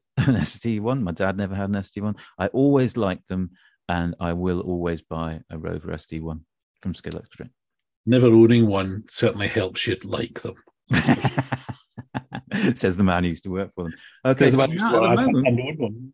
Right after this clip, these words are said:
Speaker 1: we're three for three. We've
Speaker 2: Oh, three
Speaker 1: agreed.
Speaker 2: for three.
Speaker 1: This
Speaker 2: Okay,
Speaker 1: is
Speaker 2: well, that,
Speaker 1: outrageous.
Speaker 2: This is, this crazily outrageous. Let's go for one which I think we might disagree on then. And
Speaker 1: Maybe
Speaker 2: it's a
Speaker 1: got
Speaker 2: bit of a
Speaker 1: wrong.
Speaker 2: surprise for me. And it's an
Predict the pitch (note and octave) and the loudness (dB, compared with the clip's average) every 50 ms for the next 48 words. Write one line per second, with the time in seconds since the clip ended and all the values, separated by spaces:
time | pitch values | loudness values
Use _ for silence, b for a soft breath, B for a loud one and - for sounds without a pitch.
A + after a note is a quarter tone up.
0 | _ _ - D3 G3 A#3 A#3 - - - F#3 D3 - - C3 _ - F3 A3 D4 | _ _ -2 2 2 2 2 -2 -6 -4 -4 -4 -4 -8 -18 _ -6 -4 -4 -2
1 | D#4+ - F#2+ D#2+ - A#2 C3 C3+ C3 C3+ B2+ D3+ E3 D#3+ E3 D3+ C3 - - - | -2 -4 -4 -6 -8 -6 -6 -6 -6 -6 -6 -2 0 2 2 2 0 -4 -10 -10
2 | C3+ C#3 - _ _ _ _ _ - E3 D#3 G3+ F3+ D3 C#3+ D#3+ D3+ D#3 D#3+ F3 | -10 -10 -10 _ _ _ _ _ 2 4 4 4 4 2 2 6 6 6 8 8
3 | F3+ F3 - B2+ A2 - - - _ _ _ _ _ - - - - - D#3 C3 | 6 4 2 -2 -6 -8 -8 -10 _ _ _ _ _ -2 -2 0 4 4 4 6
4 | - D#3+ D3+ - - - E3+ F#3 F#3+ - C3+ A2 G2+ G2+ F#2+ F#2 F#2+ F#2+ G2 A#2 | 6 6 4 4 4 4 4 4 6 4 0 0 0 0 -2 -2 -4 -4 -4 -6
5 | - - C3+ F3 G#3 F#3+ C#3 - - _ - E3+ E3+ E3 E3 D#3+ D#3 D3+ B2 - | -4 4 4 4 4 4 -2 -6 -8 _ 4 8 8 10 10 8 6 4 2 -2
6 | - D3+ C#3+ C#3 C3+ C3 B2 B2 C3 B2+ B2+ B2 A#2+ A2+ - B2 A2+ - C3 A#2 | -2 0 2 4 4 2 4 4 4 4 4 4 0 0 -2 -6 -8 -6 -6 -4
7 | A2 A#2+ A#2+ A#2+ B2 C3 D3 D3+ A2+ A2 A2 G2+ - - F2+ - - F#2+ F#2 F2+ | 0 2 4 6 6 6 4 2 0 -2 -6 -8 -8 -8 -12 -10 -10 -8 -8 -8
8 | F#2 F2+ F2+ F2+ F2 F2 F2 F2+ F#2 G2 A2+ B2 _ _ _ _ _ _ b b | -6 -6 -8 -8 -8 -10 -10 -10 -10 -12 -12 -14 _ _ _ _ _ _ b b
9 | b b b b - A2 A2+ G#2 - - A#2 G#2+ - D3 F3+ - D3+ - - A#2+ | b b b b 0 2 2 2 4 2 2 4 6 6 8 8 6 4 0 -2
10 | A#2 - - A#2+ A2 G#2+ G#2 G2 - - - G2 F#2 F2+ E2+ E2+ F2 G2+ A#2 A#2+ | -4 -2 0 0 0 2 0 -2 -6 -6 -6 -6 -6 -4 -6 -6 -6 -8 -8 -10
11 | _ _ _ _ _ B B B B B B B B B B - A2+ A2+ A#2 A2+ | _ _ _ _ _ B B B B B B B B B B 0 2 2 2 0
12 | - - A2+ G#2+ | 0 -2 -2 -2